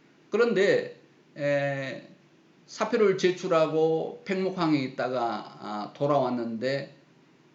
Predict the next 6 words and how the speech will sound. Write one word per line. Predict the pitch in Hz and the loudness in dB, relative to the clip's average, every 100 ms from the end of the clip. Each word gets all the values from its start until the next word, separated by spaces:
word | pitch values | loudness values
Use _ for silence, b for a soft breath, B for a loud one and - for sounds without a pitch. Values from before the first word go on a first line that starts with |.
| - | 2
회사에서는 | 190 190 175 151 143 143 143 156 127 - - - | 2 4 4 4 2 0 0 2 0 -4 -14 -8
의외였습니다. | 156 151 185 180 131 - 104 101 101 - _ _ _ _ _ _ _ _ _ _ _ | 4 6 8 6 4 -2 -8 -8 -12 -18 _ _ _ _ _ _ _ _ _ _ _
어, | 110 123 | -16 -4
당신의 | 160 156 180 165 | 2 2 4 2
속타는 | 143 208 208 170 147 | 2 2 2 0 0
마음을 | 127 120 135 131 123 127 151 | 0 0 -2 0 -2 -2 -4